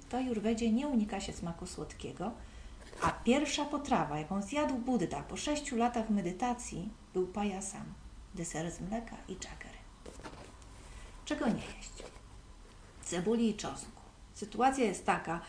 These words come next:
że kiedy Wisznu odrąbał głowę demonowi Rahu, z jego krwią wypi-, wypłynął czosnek. No kto by to jadł? No i mięsa. Jogini unikają mięsa, bo jedzenie mięsa jest sprzeczne z zasadą ahimsy,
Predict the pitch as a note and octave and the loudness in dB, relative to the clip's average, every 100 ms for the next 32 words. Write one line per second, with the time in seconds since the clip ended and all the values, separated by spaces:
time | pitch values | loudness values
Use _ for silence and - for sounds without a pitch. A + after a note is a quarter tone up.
0 | - - - G3+ G3 F#3 F3+ C4+ C4+ A3 | -12 -10 -2 4 6 6 6 6 8 6
1 | E3 G#3 A3+ G#3 F3 G3+ A3 F#3+ F#3 E3+ | 8 8 10 8 6 6 6 6 4 4
2 | F3+ G3+ F#3+ E3+ E3 D#3 - F#3 G#3 - | 2 2 2 6 6 4 0 0 -2 0
3 | E3 D#3+ E3+ - G3 F#3+ E3 - F#3+ - | 4 4 2 2 2 4 0 0 0 2
4 | F3+ F3 E3+ F3 F3 E3 E3 - - - | 0 2 -2 0 2 0 -2 -6 -6 -8
5 | - - - - - - - E3+ - G3+ | -10 -16 -20 -20 -20 -10 -8 -6 -4 -4
6 | E3+ - - - - - - - - - | -4 -4 -6 -6 -8 -10 -10 -18 -18 -20
7 | - - - - - - - - - - | -20 -20 -18 -18 -18 -18 -12 -12 -12 2
8 | D#4+ C4+ D#3 C#3 - - - - - - | 4 6 4 2 -6 -8 -12 -14 -14 0
9 | G#3 G#3+ G#3+ G#3+ F#3+ F#3 F#3+ F3+ D#3+ E3 | 2 6 6 6 4 0 2 2 2 0
10 | E3 G3 G#3+ - C4+ C#4+ - - - - | 0 -2 -2 2 2 2 -6 -14 -16 -16
11 | - - - - - - A3 D4+ F#4 C4 | -16 -16 -16 -18 -18 -4 2 6 8 6
12 | C4 C4+ A3+ G#3+ A3+ C4 B3 - - D#3+ | 8 10 10 10 8 6 4 2 0 0
13 | - A3 G#3 E3 - F#3 F3+ F3+ D#3+ D3+ | 4 2 2 -4 -4 -2 -2 -4 -4 -4
14 | D#3 - | -4 -8